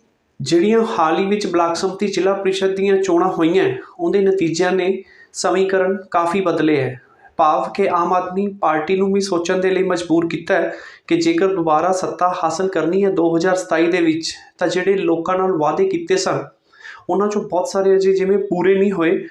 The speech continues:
ਉਹਨਾਂ ਵੱਲ ਵੀ ਧਿਆਨ ਦੇਣ ਦੀ ਲੋੜ ਹੈ, ਕਿਉਂਕਿ ਬਹੁਤ ਸਾਰੇ ਹਲਕਿਆਂ ਦੇ ਵਿੱਚੋਂ ਆਮ ਆਦਮੀ ਪਾਰਟੀ ਦੇ ਜਿਹੜੇ ਉਮੀਦਵਾਰ ਸਨ, ਬੇਸ਼ੱਕ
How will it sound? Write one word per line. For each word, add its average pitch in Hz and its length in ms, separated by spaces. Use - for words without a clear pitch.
ਉਹਨਾਂ 196 220
ਵੱਲ 196 180
ਵੀ 196 200
ਧਿਆਨ 165 260
ਦੇਣ 180 220
ਦੀ 196 100
ਲੋੜ 170 320
ਹੈ, 190 220
ਕਿਉਂਕਿ 202 260
ਬਹੁਤ 185 280
ਸਾਰੇ 190 340
ਹਲਕਿਆਂ 170 440
ਦੇ 190 120
ਵਿੱਚੋਂ 165 400
ਆਮ 185 200
ਆਦਮੀ 190 300
ਪਾਰਟੀ 165 440
ਦੇ 190 180
ਜਿਹੜੇ 196 400
ਉਮੀਦਵਾਰ 175 520
ਸਨ, 143 340
ਬੇਸ਼ੱਕ 185 560